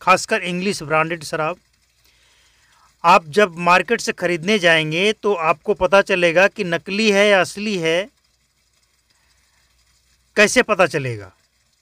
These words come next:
आपसे पैसा तो असली का लिया जाएगा, लेकिन अगर वो नकली मिल गया तो आप क्या करेंगे? तो माफियाओं के ऊपर कार्रवाई होना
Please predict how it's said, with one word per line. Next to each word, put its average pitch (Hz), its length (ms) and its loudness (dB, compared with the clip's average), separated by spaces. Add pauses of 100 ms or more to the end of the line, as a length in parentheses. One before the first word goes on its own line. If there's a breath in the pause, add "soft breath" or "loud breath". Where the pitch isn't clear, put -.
(960)
आपसे 147 260 -2
पैसा 175 300 2
तो - 120 -4
असली 202 260 -2
का 220 120 2
लिया 208 220 2
जाएगा, 185 360 2 (800)
लेकिन 190 260 0
अगर 214 180 4
वो 214 120 2
नकली 196 380 0
मिल 180 180 -4
गया 120 260 -8 (380)
तो 175 60 2
आप 175 120 2
क्या 170 180 2
करेंगे? 156 380 -2
तो 214 360 2 (1400)
माफियाओं 196 640 4
के - 140 -6
ऊपर 226 220 -2
कार्रवाई 185 460 4
होना 151 420 -6